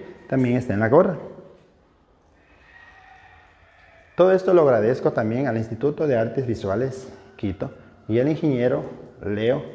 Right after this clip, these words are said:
Proaño. En la descripción de este video les voy a dejar el link del ingeniero Leo Proaño.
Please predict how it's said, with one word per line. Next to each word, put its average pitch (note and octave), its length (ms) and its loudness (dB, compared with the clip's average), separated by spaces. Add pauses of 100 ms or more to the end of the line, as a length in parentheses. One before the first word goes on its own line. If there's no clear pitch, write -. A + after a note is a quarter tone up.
(220)
Proaño. D#2 340 -6
En - 40 -20
la - 140 -20
descripción - 300 -4
de F#3+ 60 4
este F#3 180 2
video C#3+ 340 4
les B2+ 120 0
voy G#2 140 -2
a A2 60 0
dejar B2 320 -2
el D3+ 100 -2
link C3+ 380 -6
del A2+ 140 -2
ingeniero B2 540 0 (220)
Leo F2+ 220 -6
Proaño. A#2+ 420 -2